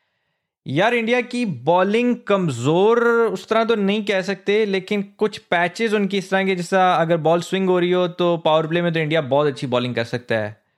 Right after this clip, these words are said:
अ, death में अर्शदीप के अलावा कोई और baller उस तरह reliable नज़र नहीं आ रहा, तो ये इस वजह से थोड़ी कमज़ोर की बात हो रही है। वैसे तो, अ, कुल, अ, आपका क्या नाम है, चाहल अच्छा है, मुझे लगता है चाहल effective होगा बड़े grounds में।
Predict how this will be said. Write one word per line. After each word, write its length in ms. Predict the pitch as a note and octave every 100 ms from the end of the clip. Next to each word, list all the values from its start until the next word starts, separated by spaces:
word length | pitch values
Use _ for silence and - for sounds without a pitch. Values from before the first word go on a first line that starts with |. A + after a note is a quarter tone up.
| _ _ _ -
अ, 100 | B2
death 420 | A2 D3 E3+ -
में 320 | F#3 G3 G3
अर्शदीप 540 | E3 D#3+ E3 D3+ F3
के 100 | -
अलावा 320 | F3+ D#3+ D#3+ E3
कोई 220 | E3+ E3
और 240 | C3+ D3+
baller 360 | C#3 C#3 D3 D#3
उस 140 | D3
तरह 600 | D#3 D3+ D3 C#3+ C3+ A#2+
reliable 400 | A#2+ B2+ B2+ D3
नज़र 300 | C#3+ A#2 C#3+
नहीं 180 | C#3+ B2+
आ 120 | G2+
रहा, 140 | - A2
तो 140 | D3
ये 360 | C3 D#3+ A#3 A#3
इस 280 | F#3 G3
वजह 140 | A#3 G#3+
से 120 | G#3+
थोड़ी 260 | G3 F3 E3
कमज़ोर 380 | D#3 C3+ C#3+
की 120 | C#3 D3+
बात 260 | B2 A#2
हो 60 | B2
रही 120 | C#3+
है। 60 | D3+
वैसे 320 | B2+ B2+ D#3
तो, 420 | D#3+ D3+ C3+ E3+ _ _ _ _ _ _
अ, 20 | -
कुल, 540 | A#2+ A2+ - C#3 A#2
अ, 60 | B2+
आपका 540 | A#2+ A#2 A#2 - A#2+
क्या 200 | A2+ B2
नाम 340 | A#2 G#2+ G#2+
है, 360 | G#2+ G#2 G#2 - _ _
चाहल 360 | - C#3+ D3+ D#3+
अच्छा 260 | D3 - E3
है, 60 |
मुझे 200 | D3+ D3
लगता 220 | E3 D3+
है 40 | F3
चाहल 280 | E3 D3 D3+
effective 360 | D3 C#3 D#3+
होगा 220 | D3 C3
बड़े 220 | B2+ B2 B2
grounds 340 | A#2+ A2+ G#2+
में। 180 | A2